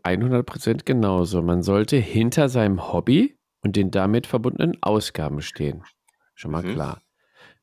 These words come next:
Speaker 1: Wenn man überlegt, was manch ein Partner selbst für Kram kauft. Ne? Ich sag nur, ein Schrank voller Klamotten mit Preisschild. Da muss man sich mit seinen Püppchen auch nicht wirklich verstecken.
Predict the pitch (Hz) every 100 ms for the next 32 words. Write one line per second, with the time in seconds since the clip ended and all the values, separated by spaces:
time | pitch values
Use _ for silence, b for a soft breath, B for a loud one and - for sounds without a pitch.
0 | _ - 101 110 92 98 95 104 160 -
1 | 107 123 - 87 87 113 214 - - 82
2 | 80 - 92 92 - 143 113 143 196 175
3 | - - - 98 90 - 78 71 69 -
4 | 69 71 - - - _ - 135 180 -
5 | - 90 123 131 143 - 104 - 98 92
6 | - 85 85 - 127 151 _ - - -
7 | 95 87 - - 69 - B B B B
8 | B - 107 151 - 147 135 139 110 -
9 | 104 110 110 101 - - 147 - 104 -
10 | 113 - 101 123 - 117 - - - 87